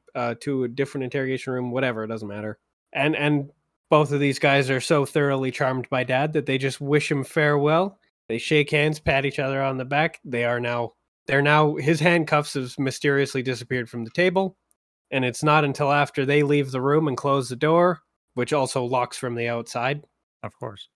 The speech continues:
Speaker 1: before it's revealed that those, those two guys are now,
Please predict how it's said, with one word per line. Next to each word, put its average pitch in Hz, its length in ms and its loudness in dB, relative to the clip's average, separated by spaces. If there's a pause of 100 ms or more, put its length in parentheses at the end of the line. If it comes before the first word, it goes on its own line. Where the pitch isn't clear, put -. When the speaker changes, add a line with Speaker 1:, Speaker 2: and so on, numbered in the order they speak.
(300)
Speaker 1:
before 160 340 6
it's 147 160 4
revealed 147 380 4
that 135 200 0
those, 127 360 0 (140)
those 135 280 0
two 139 180 -2
guys 127 380 2
are 123 220 -2
now, 113 360 -4